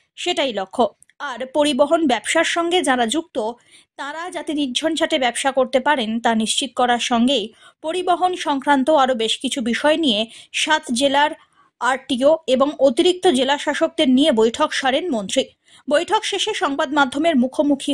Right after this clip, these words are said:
হয়ে তিনি জানান, যেসব বাণিজ্যিক এবং ব্যক্তিগত গাড়ি আছে, সেগুলির ট্যাক্স, ফিটনেস এবং পারমিট রিনিউ করানো হচ্ছে কিনা,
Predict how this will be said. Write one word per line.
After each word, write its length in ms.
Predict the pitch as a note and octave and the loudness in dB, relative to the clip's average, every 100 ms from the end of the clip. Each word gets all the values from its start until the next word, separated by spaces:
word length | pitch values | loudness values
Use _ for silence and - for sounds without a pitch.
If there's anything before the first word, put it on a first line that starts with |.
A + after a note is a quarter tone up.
| - | 0
হয়ে 160 | B3 | 0
তিনি 220 | B3+ A#3 A3+ | 2 0 2
জানান, 320 | G#3+ G#3 C#4 D#4 _ - - | 0 0 0 -2 _ -20 -4
যেসব 460 | A#3 D4+ D#4+ - E4+ A#3+ | -2 0 -2 0 0 0
বাণিজ্যিক 480 | B3 C#4+ - E4+ E4 | -2 -4 -2 -2 0
এবং 160 | C#4 C4 | -2 -2
ব্যক্তিগত 480 | B3 B3 C4+ A#3+ A#3+ B3+ | -4 -6 -8 -6 -2 0
গাড়ি 200 | A3 A3 G#3+ | 0 0 -2
আছে, 220 | - C#4+ F#3+ _ _ - | -2 -4 -6 _ _ -10
সেগুলির 440 | - D4+ D4 E4 C4 - | -4 -2 -2 -4 -6 -2
ট্যাক্স, 320 | C#4+ D#4+ - - | -2 -2 -8 -4
ফিটনেস 400 | C4+ B3+ C#4 D4 - | -2 0 0 -2 -2
এবং 180 | A#3+ C#4+ | 0 0
পারমিট 400 | C#4 A#3 A#3 D4 - A3 | 2 0 2 0 0 0
রিনিউ 260 | A#3 C4+ D#4 | 2 2 2
করানো 360 | C4+ A#3+ B3+ | 0 0 -2
হচ্ছে 280 | A3+ A3 - - | -4 -6 -4 -2
কিনা, 240 | D#4+ G#3+ | 2 0